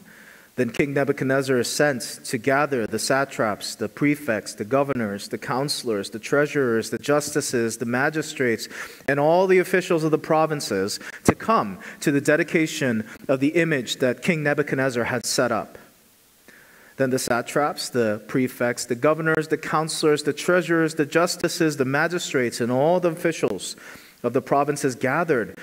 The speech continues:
for the dedication of the image <clears throat> that King Nebuchadnezzar had set up. And they stood before the image that Nebuchadnezzar had set up.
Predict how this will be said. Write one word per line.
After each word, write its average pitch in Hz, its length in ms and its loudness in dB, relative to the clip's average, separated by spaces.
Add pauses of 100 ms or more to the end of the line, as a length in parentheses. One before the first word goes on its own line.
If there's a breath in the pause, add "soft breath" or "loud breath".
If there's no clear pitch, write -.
(140 loud breath)
for - 140 -4
the 120 100 2
dedication 131 760 0 (280 loud breath)
of 110 100 -2
the 120 220 -4
image 180 580 0
<clears throat> - 400 -2
that 110 240 -4
King 143 220 -2
Nebuchadnezzar 120 600 -2
had 101 160 -4
set 107 200 -2
up. 98 160 -2 (800 loud breath)
And 143 140 0
they 143 80 4
stood 214 500 2
before 190 460 4
the 185 180 4
image 131 720 -4
that 139 220 2
Nebuchadnezzar 151 560 2
had 139 180 0
set 131 240 2
up. 104 240 -2